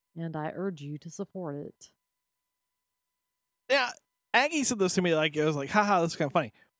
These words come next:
Speaker 2: But I ate roadkill growing up. <laughs>
Speaker 1: You did?
Speaker 2: Yeah. Yeah, more than once. Think about where I lived and how often a deer would get hit on the road.
Speaker 1: I know.
Speaker 2: Frequently.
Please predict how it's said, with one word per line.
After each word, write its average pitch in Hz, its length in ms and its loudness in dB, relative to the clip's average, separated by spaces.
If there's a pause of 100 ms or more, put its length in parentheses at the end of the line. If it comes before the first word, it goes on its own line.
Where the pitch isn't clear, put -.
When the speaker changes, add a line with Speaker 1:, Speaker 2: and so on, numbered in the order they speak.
Speaker 2:
But 147 120 4 (1080)
I 139 80 0
ate 170 180 0
roadkill 107 400 -6
growing 95 240 -8
up. 151 120 -4 (400)
<laughs> - 60 -4 (1080)
Speaker 1:
You 196 140 2
did? 208 300 0 (240)
Speaker 2:
Yeah. 82 240 -6 (1000)
Yeah, 220 140 4
more 196 160 6
than 170 100 2
once. 185 440 -2 (280)
Think 262 160 2
about 269 200 6
where 220 100 8
I 190 120 4
lived 196 260 2
and 156 80 2
how 165 140 2
often 170 280 2
a 143 80 -2
deer 160 240 4
would 123 140 0
get 131 160 -2
hit 160 100 2
on 131 120 -2
the 123 60 -4
road. 117 360 -2 (1700)
Speaker 1:
I 254 220 2
know. 320 440 6
Speaker 2:
Frequently. 160 640 4